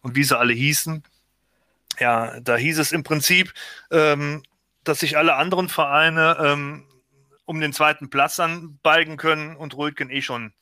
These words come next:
im Prinzip Erster und aufgestiegen ist. Und wir halt als Aufsteiger, ich kann's immer nur wieder wiederholen, es war niemals vor der Saison unser Ziel, den Durchmarsch zu machen, ne? Das ist nie unser Ziel gewesen. Wir wollten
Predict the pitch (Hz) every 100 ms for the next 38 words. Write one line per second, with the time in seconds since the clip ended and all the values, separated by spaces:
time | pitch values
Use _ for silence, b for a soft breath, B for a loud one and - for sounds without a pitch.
0 | b - - - 135 135 135 131 123 120
1 | 113 117 - - 113 107 104 - 123 117
2 | 139 143 139 113 123 131 - 147 143 143
3 | 135 B B B _ _ _ _ 160 -
4 | - - 165 196 - - 190 196 190 185
5 | 180 175 151 151 135 175 180 151 - 151
6 | 151 - _ _ _ - 151 165 202 254
7 | 226 _ _ _ 156 156 165 185 - 185
8 | 160 147 143 165 185 156 139 - 156 170
9 | 190 B B 170 147 175 220 - 110 110
10 | - 117 104 101 110 120 143 139 147 -
11 | - - 180 165 185 233 156 131 - 143
12 | 151 170 170 175 165 151 143 175 185 175